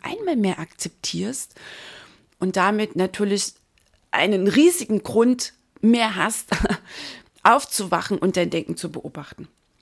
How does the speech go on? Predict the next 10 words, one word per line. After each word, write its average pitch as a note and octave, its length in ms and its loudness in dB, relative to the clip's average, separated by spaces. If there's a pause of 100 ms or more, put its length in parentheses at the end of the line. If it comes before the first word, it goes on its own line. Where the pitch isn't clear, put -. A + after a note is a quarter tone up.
(120)
Okay, F#3 480 -6
also E3 320 -2
es - 120 -10
ist - 240 -10
absolut A3+ 560 0
dringlich, F#3 260 -2
es - 80 -6
ist - 200 -6
absolut G#3 380 -2
wichtig, F#3 440 -6